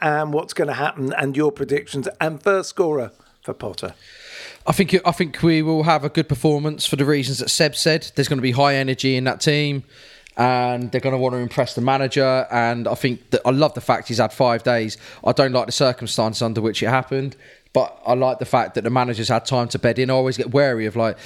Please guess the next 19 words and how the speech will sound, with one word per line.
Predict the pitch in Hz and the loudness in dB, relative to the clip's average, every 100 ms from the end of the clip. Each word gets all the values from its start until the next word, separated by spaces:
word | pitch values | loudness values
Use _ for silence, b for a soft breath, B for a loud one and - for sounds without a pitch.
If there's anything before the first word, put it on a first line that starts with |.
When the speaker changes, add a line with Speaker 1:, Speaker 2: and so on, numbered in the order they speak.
| B B | B B
Speaker 2:
the | - | -2
manager | 110 156 117 | 2 0 0
takes | 98 117 104 | -2 -2 0
over | 123 120 117 123 | 0 0 0 0
on | 120 | 0
Friday | 113 135 127 127 | 0 2 2 0
morning, | 143 160 117 107 | 0 0 -2 -2
takes | - 120 | -2 -2
his | 117 | -2
first | - 131 - | 0 0 0
session, | 156 - 110 | -2 -2 -4
you're | 120 | 0
playing | 170 147 | 0 0
at | 107 | -2
lunchtime | 104 - 104 101 | -4 -2 -2 0
the | |
next | 98 87 | -2 -2
day. | 104 95 - B B B B - | 0 0 -4 B B B B 0
Um, | 120 123 120 120 123 | 2 4 0 -4 -10